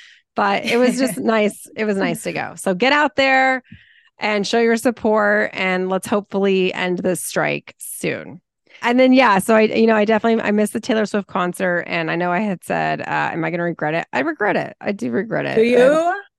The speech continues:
Speaker 2: You do.
Speaker 1: I do.
Speaker 2: Aw.
Speaker 1: Because, you know, like I said, there were so many unknowns. I didn't know, like, what if she woke up? She didn't wake up. Um,
Speaker 2: <laughs>
Speaker 1: although I don't know, like, th-, we couldn't figure out how to transfer the ticket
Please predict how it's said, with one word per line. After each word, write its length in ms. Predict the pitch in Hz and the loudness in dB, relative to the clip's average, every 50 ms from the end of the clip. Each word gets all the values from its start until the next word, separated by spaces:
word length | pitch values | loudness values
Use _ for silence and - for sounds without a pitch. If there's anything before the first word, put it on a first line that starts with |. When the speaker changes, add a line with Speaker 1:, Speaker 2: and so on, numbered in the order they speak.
| _ _ _ _ | _ _ _ _
Speaker 2:
You 160 | - 226 220 190 | -12 -10 -10 -8
do. 220 | 175 208 208 196 | -8 -8 -6 -6
Speaker 1:
I 520 | 185 180 170 160 156 156 160 175 359 349 | -4 -4 -6 -6 -8 -8 -8 -6 -6 -4
do. 240 | 262 196 156 170 175 | -6 -6 -6 -4 -2
Speaker 2:
Aw. 580 | - - 185 185 190 190 190 190 190 190 190 196 | -2 0 0 0 0 0 0 0 0 -2 -2 -2
Speaker 1:
Because, 560 | 190 233 247 - - 320 320 311 311 262 262 - - | -2 -4 -4 -2 0 0 2 2 0 -2 -6 -8 -4
you 140 | 285 311 | 0 0
know, 100 | 320 294 269 | 2 2 2
like 200 | 269 262 247 - | 2 2 0 0
I 80 | 254 | -2
said, 140 | 285 - 247 226 | -2 -2 0 0
there 80 | 214 | 2
were 60 | 208 208 | 0 0
so 140 | - 233 233 | 0 0 0
many 140 | 233 226 220 | 0 0 0
unknowns. 760 | - 214 208 208 196 190 190 190 196 196 196 196 196 196 190 | 0 -2 -2 -2 0 0 2 2 2 2 0 0 -2 -2 -2
I 140 | 202 - 196 | -2 -2 0
didn't 240 | 196 208 202 185 196 | 0 -2 -2 0 0
know, 400 | 196 196 196 190 190 190 190 190 | 0 2 2 2 2 2 2 2
like, 160 | 190 180 165 | 0 0 -2
what 120 | 160 170 170 | -4 -6 -6
if 60 | 160 | -6
she 100 | 156 175 | -6 -4
woke 220 | 175 175 180 - 220 | -4 -4 -2 0 0
up? 200 | 214 214 - - | 0 -2 -2 -6
She 160 | - - 220 | -14 -12 -12
didn't 180 | 208 - - | -12 -12 -12
wake 220 | 117 151 160 - - | -10 -10 -10 -8 -6
up. 220 | 156 160 160 - _ _ _ _ _ - | -6 -6 -6 -8 _ _ _ _ _ -4
Um, 720 | 185 185 180 175 175 175 175 170 170 170 170 175 170 180 - _ _ _ _ - | -2 0 2 2 2 2 0 0 -4 -6 -6 -6 -8 -10 -12 _ _ _ _ -8
Speaker 2:
<laughs> 300 | 269 277 - _ _ - | -8 -8 -8 _ _ 0
Speaker 1:
although 360 | 240 254 240 240 277 277 269 | 2 2 2 2 2 2 4
I 140 | 269 269 262 | 2 2 0
don't 420 | 233 214 262 269 294 302 254 226 | 0 2 2 2 2 2 0 0
know, 580 | 233 226 226 226 226 226 226 233 233 226 226 - _ - | 0 2 2 4 4 4 4 4 2 2 0 -4 _ -4
like, 220 | 214 214 196 185 | -2 -2 -2 0
th-, 120 | 196 226 214 | -2 -2 -2
we 60 | 214 | -2
couldn't 200 | - 302 277 254 226 | 0 0 0 0 0
figure 140 | 220 233 | 0 0
out 60 | 220 214 | 0 0
how 60 | 202 | -2
to 80 | 190 | -4
transfer 420 | 175 - - 185 190 180 - - 196 | -4 -4 -2 -2 0 -2 -2 -2 -2
the 120 | 175 156 | -2 -2
ticket 500 | - - 170 160 - 190 202 214 202 - | -4 -4 -4 -2 0 0 0 0 0 -2